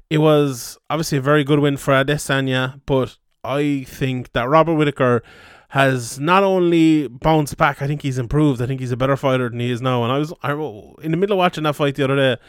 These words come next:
after all the madness, I was like, "Robert Whitaker can beat Adesanya." I'm not sure he will beat him, but I think he can beat him. And, um, that's the sort of rematch that I want to see. You know,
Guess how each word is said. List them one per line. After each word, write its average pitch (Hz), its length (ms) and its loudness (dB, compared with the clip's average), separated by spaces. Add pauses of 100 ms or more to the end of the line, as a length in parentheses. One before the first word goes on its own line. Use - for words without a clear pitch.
(300)
after 147 360 2
all 165 160 4
the 147 80 0
madness, 143 560 -2 (280)
I 170 120 -2
was 151 140 -4
like, 139 300 -6 (760)
"Robert 202 220 6
Whitaker 185 340 6
can 127 160 -4
beat 143 180 2
Adesanya." 110 540 -2 (320)
I'm 175 100 -4
not 240 140 0
sure 220 100 8
he 190 80 8
will 240 220 4
beat 170 180 6
him, 156 240 -2 (280)
but 170 100 0
I 180 40 0
think 233 180 -4
he 139 100 -10
can 202 340 0
beat 131 220 0
him. 113 160 -8 (340)
And, 131 320 -4
um, 127 540 -2 (100)
that's - 340 -6
the - 120 -10
sort - 480 0 (180)
of 131 380 0
rematch 143 540 0
that 131 120 -6
I 147 100 4
want 165 280 0
to 160 80 -2
see. 190 400 -4
You 147 100 -2
know, 175 180 0